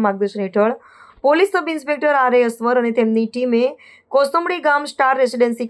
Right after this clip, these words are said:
ખાતે આવેલી શ્રીરામ ટેમ્પો સર્વિસ નામની ઓફિસ પર દરોડો પાડ્યો હતો. પોલીસે ઘટના સ્થળેથી કુલ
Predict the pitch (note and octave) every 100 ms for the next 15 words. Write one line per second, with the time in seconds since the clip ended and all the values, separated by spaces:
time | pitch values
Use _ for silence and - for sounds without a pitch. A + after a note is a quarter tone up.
0 | A3+ A3 A3+ A3 A3 A3 A#3+ C#4+ D4+ D#4
1 | C4+ C4 A3+ A#3+ A#3 A3 A3 A3 G#3+ A3
2 | G#3 A3 - A3+ G#3+ G#3 G#3 G#3 G3+ G3
3 | G3+ A#3 - _ _ _ - - - D#4
4 | F4+ F#4+ E4 D4+ D4+ D4+ C#4 C4 C4 B3
5 | B3+